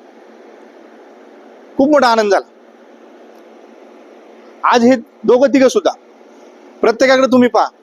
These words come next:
पोलीस भरतीला पाहायला गेलं तर ह्या प्रत्येकाचा गोळा वीक आहे, ग्राउंड कुठेतरी थोडं ना थोडं मागं पडतंय, मनामध्ये भीतीचं वातावरण आहे.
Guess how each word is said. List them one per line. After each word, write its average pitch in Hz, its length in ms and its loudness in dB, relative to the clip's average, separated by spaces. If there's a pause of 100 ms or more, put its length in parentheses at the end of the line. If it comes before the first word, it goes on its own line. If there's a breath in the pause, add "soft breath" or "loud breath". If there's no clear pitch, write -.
(100)
पोलीस 226 240 2
भरतीला 233 320 0
पाहायला 233 280 0
गेलं 240 140 2
तर 226 60 0
ह्या 226 100 2
प्रत्येकाचा 220 460 -2
गोळा 214 220 2
वीक 202 220 -6
आहे, 139 140 -4 (1000)
ग्राउंड 202 220 0
कुठेतरी 220 320 0
थोडं 220 220 0
ना 220 60 0
थोडं 214 200 -2
मागं 202 240 -2
पडतंय, 170 340 -2 (420)
मनामध्ये 208 400 0
भीतीचं 208 340 -2
वातावरण 202 440 0
आहे. 123 60 -14